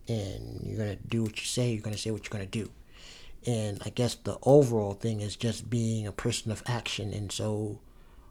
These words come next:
um, in the podcast, you know, one of the things that I think that, that we'll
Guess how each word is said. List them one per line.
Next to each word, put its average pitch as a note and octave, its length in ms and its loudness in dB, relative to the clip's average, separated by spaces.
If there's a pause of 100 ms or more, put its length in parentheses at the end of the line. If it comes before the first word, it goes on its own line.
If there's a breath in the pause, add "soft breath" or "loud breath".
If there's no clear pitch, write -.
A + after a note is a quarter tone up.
(160 soft breath)
um, A2 460 -2 (120)
in B2+ 160 6
the A#2 120 2
podcast, A#2 680 0 (680)
you B2+ 60 -4
know, - 100 -4
one A#2+ 240 2
of A#2 80 4
the A2 60 -2
things B2 160 2
that G#2 80 -4
I G#2+ 80 0
think A#2+ 420 -2
that, - 280 -8
that A2+ 180 0
we'll G#2+ 280 -2